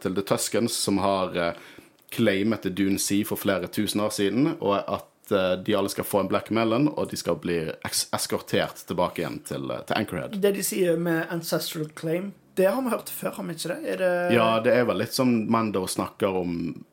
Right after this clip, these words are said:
Speaker 1: rustninger og Creed og sånn.
Speaker 2: Altså, vi har ikke hørt det spesifikt
Speaker 1: Jo, jeg
Speaker 2: til
Speaker 1: tror, eh, jo, jeg tror, eh, Cobb Vanth sier det når han skal snakke med byen i sesong to, at liksom, hans folk har lagt ancestral claim til denne rustningen, eller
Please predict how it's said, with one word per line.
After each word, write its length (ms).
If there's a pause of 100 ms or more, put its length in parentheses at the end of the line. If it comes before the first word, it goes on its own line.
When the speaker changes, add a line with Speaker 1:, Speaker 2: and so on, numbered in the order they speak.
(140)
Speaker 1:
rustninger 540
og 200
Creed 360
og 120
sånn. 240 (360)
Speaker 2:
Altså, 220
vi 60
har 80
ikke 200
hørt 80
det 100
spesifikt 300
Speaker 1:
Jo, 200
jeg 120
Speaker 2:
til 80
Speaker 1:
tror, 260
eh, 180
jo, 160
jeg 140
tror, 400
eh, 300
Cobb 260
Vanth 420
sier 300
det 100
når 140
han 20
skal 140 (140)
snakke 160
med 160
byen 400
i 40
sesong 340
to, 320
at 200
liksom, 420 (440)
hans 320
folk 500
har 380 (520)
lagt 280
ancestral 500
claim 380
til 100
denne 180
rustningen, 480 (460)
eller 220